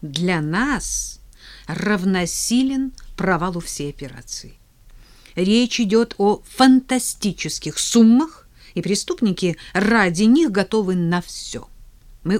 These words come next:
очень рискуем, посвятив вас в наши планы, но у нас не было другого выхода. Еще раз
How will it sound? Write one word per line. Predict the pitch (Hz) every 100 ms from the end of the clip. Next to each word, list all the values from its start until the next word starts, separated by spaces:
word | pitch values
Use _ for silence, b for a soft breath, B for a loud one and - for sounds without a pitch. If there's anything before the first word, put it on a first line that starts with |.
| -
очень | 320 370 370 - 311 285
рискуем, | 254 - - 240 220
посвятив | 220 202 208 214 196
вас | 180 190 190 175 - - b b
в | 147 185
наши | 190 170 175
планы, | 170 170 165 180 233 b b
но | 196 202
у | 214
нас | 220 -
не | 233 240
было | 147 135 127 b -
другого | 170 160 147 165
выхода. | 151 - 107 98 - - b b b b
Еще | 156 151 - - 233 262
раз | 254 262 - -